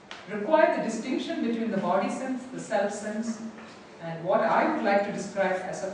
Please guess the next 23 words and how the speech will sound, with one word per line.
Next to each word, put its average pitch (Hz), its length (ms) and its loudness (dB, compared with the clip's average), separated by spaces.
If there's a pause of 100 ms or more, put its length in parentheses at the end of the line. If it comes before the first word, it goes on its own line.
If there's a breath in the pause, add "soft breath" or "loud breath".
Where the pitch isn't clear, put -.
core 277 340 2
self, - 480 -4
the - 720 -2
most 220 360 -2
essential, 214 580 -4 (960)
uh, 151 100 -6 (160)
deepest 240 460 -6 (180)
aspect 170 500 -6
of - 80 -12
self, 165 340 -10
which 165 100 -12
is 170 80 -10
the 185 100 -12
core 196 320 -6
self. - 320 -2 (1700 loud breath)
I'll - 240 2
spend, 339 380 2
take 294 180 2
a 294 120 4
few 277 160 -2
more 294 220 2
minutes, - 500 -2 (160)
um, 180 380 0